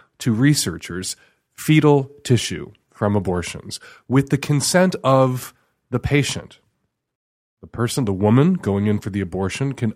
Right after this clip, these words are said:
opt to donate the fetal tissue to science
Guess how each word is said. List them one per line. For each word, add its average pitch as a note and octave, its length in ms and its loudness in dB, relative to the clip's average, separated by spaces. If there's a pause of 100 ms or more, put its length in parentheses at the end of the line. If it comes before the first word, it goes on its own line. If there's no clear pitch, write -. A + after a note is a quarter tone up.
opt B2+ 340 -4
to B2+ 100 0
donate A#2+ 800 2 (360)
the G#2 80 -8
fetal C3+ 340 2
tissue G2 480 -2 (100)
to - 100 -6
science F2+ 540 -2